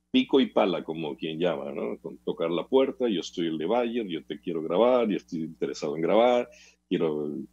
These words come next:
quiero demostrar lo que puedo hacer." Y bueno, la gente que confió en mí, creo no,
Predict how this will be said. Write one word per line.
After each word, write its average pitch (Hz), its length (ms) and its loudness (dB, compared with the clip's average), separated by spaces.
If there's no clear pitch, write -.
quiero 92 200 2
demostrar 85 380 0
lo 82 120 0
que 76 80 -4
puedo 76 240 -2
hacer." 143 480 4
Y 143 80 6
bueno, 156 240 6
la 113 80 8
gente 113 240 4
que 156 100 4
confió 139 280 4
en 147 100 4
mí, 143 260 2
creo 117 240 8
no, 113 160 2